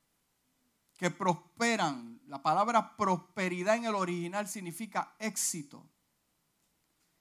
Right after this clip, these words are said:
saben que cada mañana deben pelear una batalla diferente. Las personas que prosperan todas las mañanas se levantan sabiendo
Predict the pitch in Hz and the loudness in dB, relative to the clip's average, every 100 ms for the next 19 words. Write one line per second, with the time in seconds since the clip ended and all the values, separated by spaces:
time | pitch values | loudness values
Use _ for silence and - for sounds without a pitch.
0 | _ - - 269 277 226 151 117 - 175 | _ -2 6 12 12 10 2 -2 -4 -2
1 | 202 226 226 214 190 190 240 226 170 135 | 4 6 8 6 2 0 2 2 0 -4
2 | - 151 185 208 190 190 165 190 202 185 | -8 -4 -2 -2 -2 -2 -2 0 -2 -2
3 | - 269 302 311 277 254 214 247 262 240 | -8 0 2 8 8 8 6 6 2 4
4 | 240 - 147 285 277 - 226 185 165 - | 0 0 2 4 4 4 0 0 -4 -10
5 | 113 - _ _ _ _ _ _ _ _ | -16 -16 _ _ _ _ _ _ _ _
6 | _ _ _ - 185 185 - 190 165 247 | _ _ _ 2 4 4 4 0 0 2
7 | 285 285 277 - 247 233 208 - - 262 | 4 4 2 0 0 4 2 2 0 2
8 | 240 165 123 98 _ _ _ _ _ _ | 4 2 0 -14 _ _ _ _ _ _
9 | _ - 220 247 233 196 196 180 185 233 | _ -2 2 6 8 6 4 2 2 2
10 | 240 233 - - 214 185 220 240 220 160 | 2 0 0 0 2 8 8 8 4 -4
11 | 123 107 - _ _ _ _ _ _ _ | -6 -8 -20 _ _ _ _ _ _ _
12 | - 143 139 190 254 240 190 135 127 | -6 -2 2 6 6 6 0 -4 -10